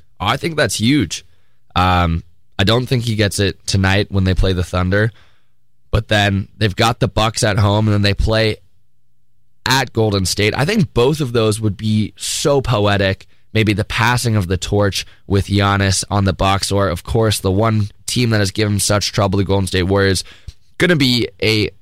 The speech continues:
historic moment for the game of basketball and sports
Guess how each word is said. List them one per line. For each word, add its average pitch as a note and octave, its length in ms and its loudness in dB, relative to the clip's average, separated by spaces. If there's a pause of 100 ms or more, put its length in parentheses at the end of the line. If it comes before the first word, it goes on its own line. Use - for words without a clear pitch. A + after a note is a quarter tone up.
historic A#2 720 0
moment G#2 380 0 (280)
for G#2 460 0
the F#2+ 180 -2
game G#2 240 0
of G2 140 -2
basketball G2 420 0
and C#3 240 0
sports - 720 -2